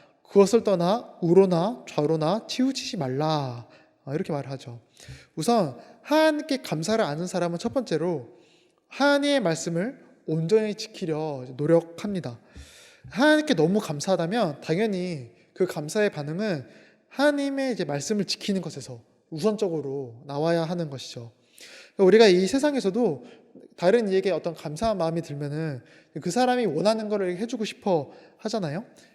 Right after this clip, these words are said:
내가 원하는 방식대로 막 그 사람에게 표현하기보다 그 사람이 원하는 방식대로 표현하려고 하죠.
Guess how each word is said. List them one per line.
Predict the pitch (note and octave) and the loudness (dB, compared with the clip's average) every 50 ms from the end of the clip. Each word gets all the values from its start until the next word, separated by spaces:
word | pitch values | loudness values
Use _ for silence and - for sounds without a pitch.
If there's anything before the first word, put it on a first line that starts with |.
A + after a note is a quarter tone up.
| _ - - | _ -2 0
내가 | F3 G#3 C4 C#4 | 4 6 8 8
원하는 | G3+ E3 F3 G3+ A#3+ A#3+ A#3 | 8 6 4 2 0 -4 -6
방식대로 | F#3+ E3 D#3 - - - A3 F#3+ | -8 -10 -12 -10 -6 -4 -4 -4
막 | D3+ D3+ D3+ - | -4 -6 -8 -8
그 | - D#3 | -10 -8
사람에게 | - F#3+ G3 F#3+ F#3+ F3+ F3+ | -6 -6 -4 -4 -6 -6 -8
표현하기보다 | - C4+ C4+ C4 B3+ A#3+ A3+ G#3+ G3+ A#3 G#3+ G#3+ F#3 D#3+ D#3 F3 G#3+ B3 - - - - _ _ _ _ _ | -8 -6 -6 -6 -6 -8 -10 -12 -12 -10 -8 -8 -8 -6 -6 -8 -8 -10 -14 -20 -20 -20 _ _ _ _ _
그 | - E3+ | -8 -6
사람이 | D3+ A#3 A#3+ B3 B3 B3 A#3+ | -2 0 0 0 0 0 -2
원하는 | G3+ D#3 D#3 E3 F3+ F3+ E3+ | -2 -2 -2 -4 -4 -6 -6
방식대로 | E3 D#3 - - - - E3 D3 D#3+ G3+ A#3+ - - _ _ _ - D#3+ | -8 -10 -14 -12 -10 -8 -6 -6 -6 -8 -10 -12 -18 _ _ _ -18 -8
표현하려고 | - - C4 C4+ C4 B3+ A#3 A3 G3+ F3+ E3 D#3+ | -2 0 0 2 2 2 2 2 0 0 -2 -4
하죠. | F3+ E3 - D#3 F3+ A3+ - | -6 -4 -4 -4 -4 -6 -8